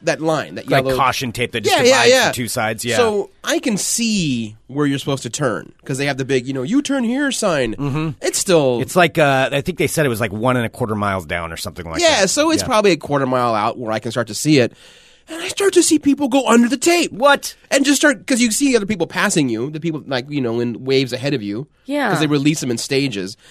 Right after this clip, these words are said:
Speaker 1: 'Cause I guess the five K had the biggest sign up.
Speaker 2: Okay.
Speaker 1: The five K had something like twelve thousand all on its own.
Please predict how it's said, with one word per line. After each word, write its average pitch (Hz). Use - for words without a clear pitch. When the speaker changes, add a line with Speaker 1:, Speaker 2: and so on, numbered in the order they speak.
Speaker 1:
'Cause 175
I 190
guess 214
the 190
five 151
K 143
had 127
the 127
biggest 117
sign 110
up. 87
Speaker 2:
Okay. 107
Speaker 1:
The 151
five 170
K 165
had 139
something 135
like 110
twelve 120
thousand 110
all 104
on 98
its 98
own. 82